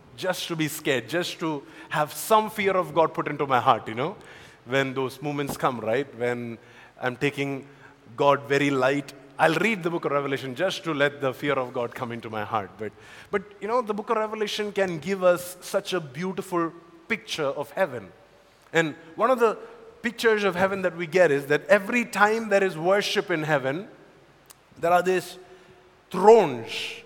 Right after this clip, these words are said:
And on these thrones are these, uh, you know,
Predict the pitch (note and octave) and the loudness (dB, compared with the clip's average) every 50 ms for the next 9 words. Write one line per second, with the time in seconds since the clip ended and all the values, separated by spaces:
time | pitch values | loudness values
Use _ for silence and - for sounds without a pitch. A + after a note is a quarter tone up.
0 | - - - C#3 E3+ G#3 A3+ G#3+ G#3+ A3 F3+ - - - A3+ A3 G#3+ G#3+ F#3 F3+ | -16 -8 -4 -2 0 0 0 0 -2 -4 -4 -6 -2 4 6 8 8 8 6 2
1 | F3+ F3+ D#3+ - - - E3+ D3+ D3+ D3+ C#3+ D3 D3 C#3 - - - - - - | 0 -4 -6 -6 2 6 6 8 8 8 6 4 0 -4 -12 -18 -20 -20 -20 -20
2 | - - C3 C#3 D3 D3+ D3 C#3+ C#3+ - - - - - - - - _ _ _ | -20 -10 -6 -4 -2 -2 -2 -4 -6 -8 -12 -16 -18 -20 -20 -20 -20 _ _ _
3 | _ _ - - - C3 C3 B2+ B2+ B2+ B2+ C#3 D3+ C#3+ D3+ D#3+ F3 E3+ - - | _ _ -20 -20 -14 -8 -4 -2 -2 -2 -2 -2 -2 0 0 0 0 -2 -4 -10